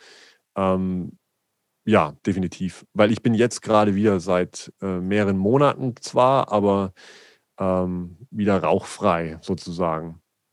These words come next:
Aber ich bin da so drauf, dass ich, ähm, mir tut das nicht gut, so, äh, diese absolute dogmatische Haltung irgendwie zu haben, weil der Mist ist, dass es mich fernhält von, ähnlich auch wie mit dem Sport, so diese ganz oder gar nicht Mentalität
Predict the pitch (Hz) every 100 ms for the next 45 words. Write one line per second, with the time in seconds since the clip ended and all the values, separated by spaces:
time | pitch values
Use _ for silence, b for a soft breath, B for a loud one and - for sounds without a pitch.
0 | _ _ _ - - 120 127 135 - 151
1 | 135 127 139 139 117 117 135 - 113 123
2 | - - B B B B B - 113 113
3 | 117 107 147 135 127 - 139 147 - 120
4 | 120 120 - 110 104 107 107 113 - 135
5 | 139 - 139 127 131 147 127 117 117 127
6 | 104 117 117 110 110 123 110 117 107 101
7 | 98 - - 117 113 101 95 104 98 95
8 | 90 101 95 95 92 92 104 113 110 135
9 | - 107 113 104 98 107 - - - 113
10 | 139 113 113 107 - 104 - 117 143 131
11 | 117 107 113 110 104 - - 127 101 -
12 | B B B B - 110 117 117 107 135
13 | 135 113 98 117 151 135 107 101 98 95
14 | 95 - 101 -